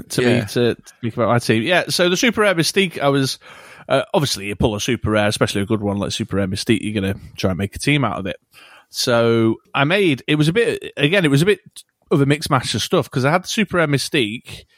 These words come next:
Speaker 1: and sort of did a Brotherhoody thing with the Magneto, the loyalty counter Magneto, but then I used Radicalization to give her the X-Men affiliation so that I could use her ability when I fielded X-Men as well.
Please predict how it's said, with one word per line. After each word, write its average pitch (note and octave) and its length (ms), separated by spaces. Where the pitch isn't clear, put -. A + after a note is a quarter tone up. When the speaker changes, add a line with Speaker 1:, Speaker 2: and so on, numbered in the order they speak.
Speaker 1:
and C#3 180
sort D3 180
of A#2 40
did C3+ 120
a A#2+ 40
Brotherhoody B2+ 560
thing A#2+ 420
with A2+ 560
the C3 140
Magneto, B2+ 880
the A#2 140
loyalty C3 360
counter G#2+ 360
Magneto, G#2 680
but C3 240
then D3 180
I D3 100
used C#3+ 260
Radicalization C3 1160
to B2+ 120
give B2 260
her A#2 300
the A#2+ 120
X-Men A#2+ 300
affiliation G#2+ 800
so - 160
that G2+ 100
I G#2 60
could G#2 180
use G#2+ 260
her G#2 140
ability G#2 440
when G#2 100
I G#2 40
fielded G#2+ 320
X-Men F#2+ 360
as G2 120
well. G#2 240